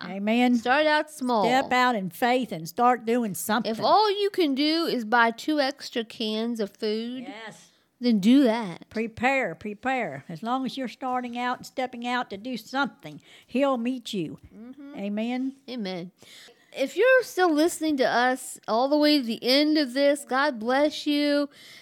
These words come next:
Speaker 2: Comment in the fields and say hello.
Speaker 1: Yes.
Speaker 2: And we'll say hello back to you, and we'll know that you actually cared enough to listen to this whole thing.
Speaker 1: Amen. Well,
Speaker 2: Listen to us two old girls just to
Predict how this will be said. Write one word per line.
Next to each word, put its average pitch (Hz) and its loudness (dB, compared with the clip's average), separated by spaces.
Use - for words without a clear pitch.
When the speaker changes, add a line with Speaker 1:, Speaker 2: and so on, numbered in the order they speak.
Speaker 2:
Comment 370 2
in - -4
the 269 4
fields 311 2
and 262 -2
say 277 4
hello. 294 4
Speaker 1:
Yes. 254 2
Speaker 2:
And 254 -2
we'll 339 0
say 349 4
hello 302 4
back 285 4
to 311 0
you, 294 6
and 269 2
we'll 285 4
know 269 6
that 233 0
you 240 2
actually 254 2
cared 240 0
enough 226 0
to 196 -2
listen 220 0
to 208 -2
this 220 0
whole 208 2
thing. 202 2
Speaker 1:
Amen. 240 -2
Well, 254 2
Speaker 2:
Listen 285 0
to 277 6
us 262 4
two 254 4
old 247 6
girls 240 4
just 240 -2
to 185 -2